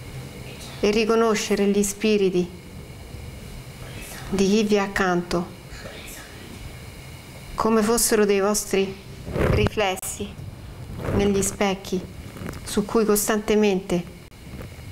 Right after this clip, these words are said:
vi riflettete, poiché ognuno di voi qui presente oggi ha accanto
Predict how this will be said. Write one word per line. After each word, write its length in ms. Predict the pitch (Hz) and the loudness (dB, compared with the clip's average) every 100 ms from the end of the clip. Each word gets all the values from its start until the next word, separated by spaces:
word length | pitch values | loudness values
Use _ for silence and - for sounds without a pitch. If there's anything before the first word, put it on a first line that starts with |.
| - - | -16 -4
vi 100 | 208 | 0
riflettete, 760 | 202 202 196 190 190 180 180 185 - - - - - - - - - - - - - - - - - - - | 2 4 2 2 2 4 2 -2 -8 -18 -20 -20 -20 -20 -18 -14 -14 -12 -14 -12 -12 -14 -14 -14 -14 -14 -2
poiché 280 | 202 202 226 | 2 4 6
ognuno 380 | 214 208 233 214 | 6 6 6 6
di 100 | 208 | 6
voi 400 | 208 202 180 180 - - | 6 6 4 0 -6 -16
qui 180 | - 208 | -2 0
presente 600 | 202 202 208 214 208 190 | 2 2 2 2 2 2
oggi 440 | 180 175 180 185 - - - - - - - - - - - - - - - - - - | 2 0 -2 -4 -4 -12 -20 -20 -20 -18 -18 -16 -16 -16 -16 -16 -16 -16 -18 -18 -6 -2
ha 80 | 196 | 0
accanto 760 | 202 - 226 226 - 196 | 0 0 0 0 0 0